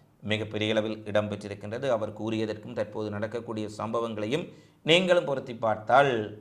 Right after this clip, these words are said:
ஹமாஸ் தலைவர் தீர்க்க தரிசனமாக இதை தூர நோக்காக கூறியிருக்கின்றாரா என்ற செய்தி மிகப்பெரிய அளவில் வந்து போகின்றது. அடுத்து,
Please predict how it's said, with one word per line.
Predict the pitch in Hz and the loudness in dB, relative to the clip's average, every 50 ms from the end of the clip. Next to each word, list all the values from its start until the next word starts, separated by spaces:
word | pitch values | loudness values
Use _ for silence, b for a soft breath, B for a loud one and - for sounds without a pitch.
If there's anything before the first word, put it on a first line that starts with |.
| - - | -10 -6
ஹமாஸ் | 110 107 110 110 107 - - | -2 2 2 2 2 0 -4
தலைவர் | 117 110 107 104 104 104 - | -8 -6 -4 -6 -6 -6 -6
தீர்க்க | 113 123 113 - - 131 113 | -6 -6 -6 -8 -8 -8 -6
தரிசனமாக | 101 104 98 - - 98 95 95 98 101 95 95 | -6 -6 -8 -8 -10 -10 -8 -6 -6 -6 -6 -6
இதை | 95 95 101 104 101 101 B B B B B _ | -6 -6 -6 -6 -6 -8 B B B B B _
தூர | - 120 127 135 131 | -4 0 2 2 2
நோக்காக | 123 117 113 - 113 101 101 101 - | 2 0 -2 -4 -4 -6 -6 -8 -8
கூறியிருக்கின்றாரா | 104 104 104 104 101 101 98 101 98 98 101 98 95 98 95 95 | -8 -6 -6 -6 -8 -8 -10 -12 -8 -4 -4 -2 -2 -2 -4 -4
என்ற | 95 90 92 - | -6 -8 -10 -10
செய்தி | - 104 101 104 123 143 143 - - - - _ _ _ _ _ _ _ _ _ _ _ _ _ _ _ | -8 -6 -4 -2 -2 -2 -2 -6 -12 -18 -20 _ _ _ _ _ _ _ _ _ _ _ _ _ _ _
மிகப்பெரிய | 104 101 101 107 95 104 95 95 95 | -8 -6 -4 -4 -4 -4 -6 -4 -4
அளவில் | 95 92 95 92 92 | -4 -4 -6 -6 -6
வந்து | 90 92 95 92 | -8 -8 -8 -10
போகின்றது. | 95 92 92 92 90 92 90 127 135 135 - - b b b b b b b b b _ - | -10 -10 -10 -10 -10 -6 -4 -4 -4 -6 -10 -16 b b b b b b b b b _ 8
அடுத்து, | 131 143 160 170 170 170 170 | 10 10 10 8 6 4 4